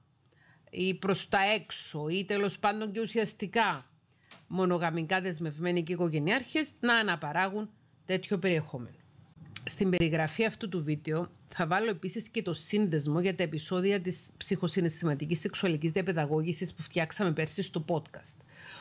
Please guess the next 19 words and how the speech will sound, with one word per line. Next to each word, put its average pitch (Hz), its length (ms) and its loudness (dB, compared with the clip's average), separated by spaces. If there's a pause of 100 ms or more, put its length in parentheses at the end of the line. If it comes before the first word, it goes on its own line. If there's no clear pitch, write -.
(120)
όπου 175 260 0
σε 170 160 0
ένα 180 180 2
από 156 120 -4
αυτά 185 340 -2
μιλάω 175 380 2
για 151 140 -2
την 147 140 -4
πορνογραφία, 143 760 -2
μιλάω 165 340 0
για 170 160 0
την 156 160 -2
ηθική 165 420 -2
πορνογραφία 143 640 0
και 185 140 0
τη 175 120 -2
μη 165 240 4
ηθική 156 360 -4
πορνογραφία. - 640 -14